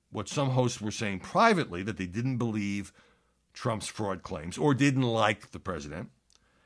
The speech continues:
and what was said on the air. And there's lots and lots and lots of examples like that. Dominion argues that Fox duped the audience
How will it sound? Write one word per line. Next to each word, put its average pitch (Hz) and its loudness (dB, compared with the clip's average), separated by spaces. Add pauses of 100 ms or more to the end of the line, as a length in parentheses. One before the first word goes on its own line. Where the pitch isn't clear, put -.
(200)
and 135 2
what 131 2
was 127 0
said 113 0
on 98 0
the 147 4
air. 185 0 (580)
And 98 -6
there's 92 -8
lots 107 0
and 101 -2
lots 90 -4
and 98 -6
lots 82 -6
of 92 -8
examples 123 -4 (260)
like 90 -10
that. 69 -12 (920)
Dominion 143 4
argues 131 4
that 120 -2
Fox - 2 (200)
duped 180 4 (220)
the 160 4
audience 113 4